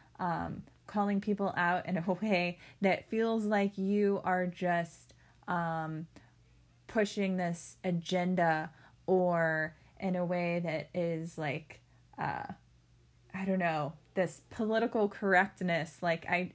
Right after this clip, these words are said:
I totally, gosh, you want to make sure that you're not getting caught up in the, like, emotion of it, that you are able to,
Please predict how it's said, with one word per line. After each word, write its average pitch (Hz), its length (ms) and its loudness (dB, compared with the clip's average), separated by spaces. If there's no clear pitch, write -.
I 175 280 -2
totally, 196 720 0
gosh, 175 480 2
you 190 420 2
want 208 240 0
to 233 100 -2
make 208 220 0
sure 196 320 2
that 190 200 0
you're 185 180 0
not 175 400 0
getting 185 240 0
caught 180 340 -4
up 175 280 -2
in 175 340 -2
the, 165 280 -4
like, 143 240 -4
emotion 226 600 0
of 214 180 2
it, 226 220 0
that 175 220 2
you 180 340 0
are 160 280 -2
able 196 480 -2
to, 185 440 0